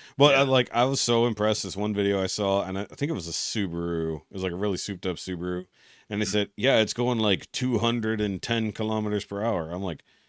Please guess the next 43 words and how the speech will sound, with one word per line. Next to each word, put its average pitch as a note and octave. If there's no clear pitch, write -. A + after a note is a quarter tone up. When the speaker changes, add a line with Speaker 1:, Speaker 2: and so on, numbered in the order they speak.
Speaker 1:
"That D3
sounds G#2+
insanely A2+
fast." B2
And G2+
I G2+
looked G2+
it G#2
Speaker 2:
Yeah. G2+
Speaker 1:
up. G2+
I G2+
was G2
like, G2+
"That's -
roughly A#2
the G2
speed A2
it G#2+
can F#2
go." E2+
<laughs> -
Speaker 2:
Yeah. C3
Speaker 1:
It's, A#2+
it's, B2+
it's C3+
like, C3+
Speaker 2:
<laughs> D3
Speaker 1:
yeah, E3
it, C#3
it, D#3
it C#3+
can F#3+
go G3
that A2
fast. G#2+
Speaker 2:
The C#3
needle C3+
is F#2+
over D3
here. A2
Speaker 1:
Yeah, A2
it's G2
like, A2+